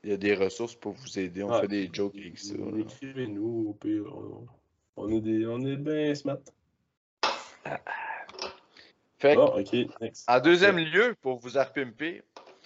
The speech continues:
Speaker 1: on voulait faire un peu un, un tribute, un peu comme un, une partie un peu jasée West Side Barbell.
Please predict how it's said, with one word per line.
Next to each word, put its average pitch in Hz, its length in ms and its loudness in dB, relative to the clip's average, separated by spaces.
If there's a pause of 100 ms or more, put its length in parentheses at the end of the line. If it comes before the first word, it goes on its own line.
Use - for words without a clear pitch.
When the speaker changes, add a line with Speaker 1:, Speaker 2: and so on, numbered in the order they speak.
(1040)
Speaker 1:
on 107 140 2
voulait 117 340 -2
faire 123 420 0
un 101 160 0
peu 131 240 -12
un, 92 160 -8 (600)
un 110 180 -2
tribute, 110 640 -4
un 95 160 -8
peu 120 160 -10
comme 104 220 -6
un, 92 240 -4 (680)
une 113 160 -8
partie 139 440 2
un 107 100 4
peu 131 160 -6
jasée 113 380 4
West 117 380 0
Side 120 300 2
Barbell. 104 520 2